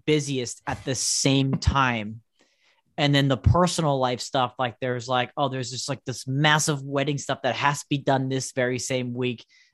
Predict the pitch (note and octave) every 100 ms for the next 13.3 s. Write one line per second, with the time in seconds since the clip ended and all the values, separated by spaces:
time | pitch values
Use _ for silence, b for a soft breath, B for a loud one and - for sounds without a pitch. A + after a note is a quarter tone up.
0 | _ C3 B2+ B2 B2 - G3 F3+ F3+ D3
1 | D3 E3 D#3+ D#3+ D#3 D3+ D3+ D3 - D3
2 | D3+ C3 A2+ - _ _ _ _ - D#3+
3 | C#3+ D3 D3 C#3 B2+ B2 B2 C3+ D#3 D3+
4 | - C#3 C#3 D3 C#3 A#2 C#3+ - D#3 C#3+
5 | C3+ B B B - F#3 - F#3+ F3 -
6 | b b b b b _ _ D#3+ D#3 D3+
7 | D3 D3 - D#3+ F#3 - - E3 - F3
8 | F3+ G3+ G3 F#3 F#3 F#3 E3 D3 D3+ D3+
9 | C#3 D3 C#3 - - - C#3 C3+ C3+ -
10 | _ _ - C3+ F3+ G3+ _ _ _ _
11 | F#3+ F3 B3+ D4+ - F#4 E4 D#4 A#3+ -
12 | E3 - - E3 D3+ C#3+ D3 D3+ D3 D3
13 | D3+ D3+